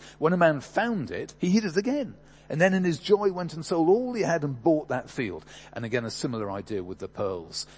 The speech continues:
The kingdom of heaven is like a merchant looking for fine pearls. When he found one of great value, he went away and sold everything he had and bought it. You see, the kingdom of heaven, what we're involved in in Christianity, is hugely more important than anything we own.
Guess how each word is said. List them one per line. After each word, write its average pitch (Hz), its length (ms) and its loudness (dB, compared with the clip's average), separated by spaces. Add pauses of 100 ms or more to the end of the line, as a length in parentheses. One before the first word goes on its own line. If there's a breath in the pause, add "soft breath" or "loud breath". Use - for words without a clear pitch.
(100)
The 180 100 -10
kingdom 147 280 -4
of 110 100 -8
heaven 127 180 -2
is 123 140 -6
like 135 160 0
a 135 40 -4
merchant 143 360 -4
looking 160 180 -4
for 151 100 -12
fine 208 360 -6
pearls. 110 400 0 (220 loud breath)
When 131 120 -2
he 120 100 -2
found 175 360 0
one 143 120 0
of 120 120 -6
great 156 320 2
value, 101 280 -4
he 101 60 -4
went 196 280 -2
away 110 160 -2
and 110 120 -10
sold - 300 -8
everything 156 460 2
he 127 120 -2
had 92 300 -6 (260 loud breath)
and 104 260 -10
bought 98 360 -8
it. - 260 -14 (320 loud breath)
You 151 60 -4
see, 240 160 2
the 202 80 6
kingdom 262 360 0
of 175 100 2
heaven, 98 360 0
what 226 220 4
we're 214 160 6
involved 160 520 2
in 104 120 -4
in 113 100 -10
Christianity, 110 720 -6 (260 loud breath)
is 156 180 0
hugely 220 600 2
more 131 200 -2
important 139 420 -4
than - 60 -6
anything 214 440 2
we 208 140 0
own. 120 340 0